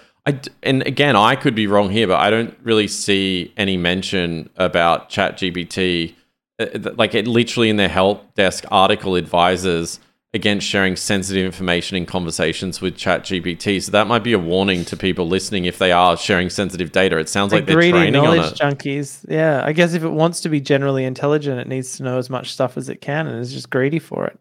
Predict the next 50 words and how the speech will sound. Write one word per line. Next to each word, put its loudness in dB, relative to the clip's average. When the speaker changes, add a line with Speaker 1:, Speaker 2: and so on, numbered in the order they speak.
Speaker 2:
Give -2
me -2
more. -6
Speaker 1:
Yeah, 4
it 4
does 2
seem 0
like 0
a 6
hot 0
topic, 0
though, 4
because -2
Sam 0
Altman 0
came 0
out 0
and -4
said, 2
uh, -2
in -2
a 0
tweet, -2
"Data 0
submitted -4
to -2
Open -4
A -2
P -6
I 2
is -2
not -6
used -4
for -12
training, -4
and -4
we 0
have -2
a -6
new 0
Speaker 2:
Mm. -10
Speaker 1:
thirty-day 2
re-, 0
retention -6
policy 0
and -2
are -6
open -2
to -6
less -4